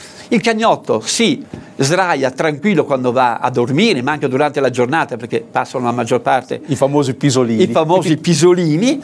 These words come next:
Speaker 1: A quel punto collego attraverso un cavetto l'apparecchio alla stuoia e attivo. Basta, a questo punto il cagnetto, senza accorgersene, fa la sua brava terapia.
Speaker 2: Interessante.
Speaker 1: Capite? Eh, e ho dei risultati importanti.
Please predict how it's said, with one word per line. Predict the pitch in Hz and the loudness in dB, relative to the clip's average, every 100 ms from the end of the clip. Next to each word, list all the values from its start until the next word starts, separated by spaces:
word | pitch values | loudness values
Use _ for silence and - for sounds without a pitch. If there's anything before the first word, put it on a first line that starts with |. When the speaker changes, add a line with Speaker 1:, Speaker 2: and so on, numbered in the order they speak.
| - | -6
Speaker 1:
A | - | -6
quel | 269 262 | 0 0
punto | 269 233 185 165 | 2 2 2 -2
collego | 226 240 277 240 143 127 | 0 2 4 4 2 0
attraverso | - 143 160 160 220 208 | -2 -4 0 0 0 0
un | 160 | -2
cavetto | 190 190 202 - 123 - | 0 2 0 0 -4 -4
l'apparecchio | - 190 196 214 202 - 131 110 - - - - - | -2 0 0 -2 -2 -4 -4 -4 -6 -16 -20 -20 -10
alla | - 139 127 110 | -2 0 0 -4
stuoia | - 160 127 110 190 262 - - _ _ | -4 0 0 2 0 0 -8 -20 _ _
e | - | -2
attivo. | 240 - 208 247 262 135 - - - - - - | -2 0 -2 -2 -2 -4 -10 -20 -20 -20 -20 -12
Basta, | - 226 - 165 - | -6 -6 -6 -8 -6
a | 160 | -6
questo | 202 220 | -2 -2
punto | 233 196 180 | 0 2 2
il | 175 | 0
cagnetto, | 175 165 147 131 220 | -2 -2 -2 -2 -2
senza | - 190 - 139 | 0 -2 0 -2
accorgersene, | 127 160 117 139 156 254 | 0 0 0 -4 -2 -2
fa | 311 190 | 0 -2
la | 220 | -2
sua | 277 | -4
brava | 220 135 147 | -2 -2 -2
terapia. | 143 117 - 135 - - - - - - - | -4 -6 -6 -8 -8 -20 -20 -8 -8 -8 -4
Speaker 2:
Interessante. | 123 123 - - | 0 0 0 -2
Speaker 1:
Capite? | 165 269 - - - - | 0 -2 -4 -10 -20 -6
Eh, | 170 - - - - | -6 -6 -12 -18 -4
e | 160 | 0
ho | 160 180 | 4 4
dei | 262 165 | 2 0
risultati | 147 147 139 151 196 | 2 0 0 -2 0
importanti. | 240 - 120 151 160 127 | -2 -2 -2 -2 -2 -6